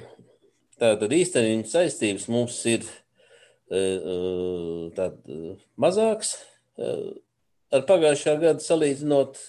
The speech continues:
ir, šo, ir simts, par simts četrdesmit septiņiem tūkstošiem mazāks kopējais, tātad īstermiņa kreditoru kopā ir četri simt divdesmit septiņi tūkstoši septiņsimt trīsdesmit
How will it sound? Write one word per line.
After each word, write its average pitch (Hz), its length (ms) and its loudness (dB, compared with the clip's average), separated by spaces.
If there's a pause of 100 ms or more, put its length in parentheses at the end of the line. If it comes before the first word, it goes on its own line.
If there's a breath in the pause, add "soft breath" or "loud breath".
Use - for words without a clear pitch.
ir, 95 220 -4 (1300)
šo, 143 160 -2 (240)
ir 120 240 -2
simts, 110 300 -4 (100)
par 107 160 0
simts 123 240 -2
četrdesmit 113 320 0
septiņiem 98 480 -2
tūkstošiem 117 480 -2
mazāks 160 400 0
kopējais, 127 540 0
tātad 104 260 0 (320 loud breath)
īstermiņa 98 500 -4
kreditoru 127 540 -2
kopā 123 320 2
ir - 80 -14
četri 135 240 -6
simt 95 320 -8
divdesmit 104 560 -6
septiņi 120 320 -4
tūkstoši 143 460 -6
septiņsimt 98 520 -8
trīsdesmit 87 560 -8